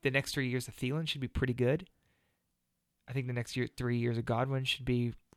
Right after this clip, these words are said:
pretty good, and I think Godwin's probably got more time on the end of that. But, y-, yeah, I think you're projecting a little bit more with Godwin. Higgins, I guess, is fine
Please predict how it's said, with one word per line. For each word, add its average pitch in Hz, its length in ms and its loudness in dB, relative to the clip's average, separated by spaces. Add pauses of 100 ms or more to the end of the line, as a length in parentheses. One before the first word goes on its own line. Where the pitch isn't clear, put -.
(420)
pretty 120 200 0
good, 135 420 4
and 120 100 -6
I 117 100 -4
think 120 240 -8 (240)
Godwin's 120 320 -6
probably 123 240 -6
got 123 160 -2 (100)
more 120 280 -2
time 127 260 -4
on 127 80 -4
the 127 100 -6
end 131 120 -6
of 135 80 -4
that. 151 180 -2
But, 147 140 -2
y-, 160 40 -14 (120)
yeah, 185 240 -2
I 170 80 -2
think 180 160 -2
you're 165 80 4
projecting 135 560 2
a - 20 -4
little 123 220 -2
bit 120 120 -6
more 117 440 -8 (560)
with - 120 -6
Godwin. 120 420 0
Higgins, 135 640 -2 (600)
I 127 60 -2
guess, 120 280 -2
is 113 200 -8 (540)
fine 113 500 -4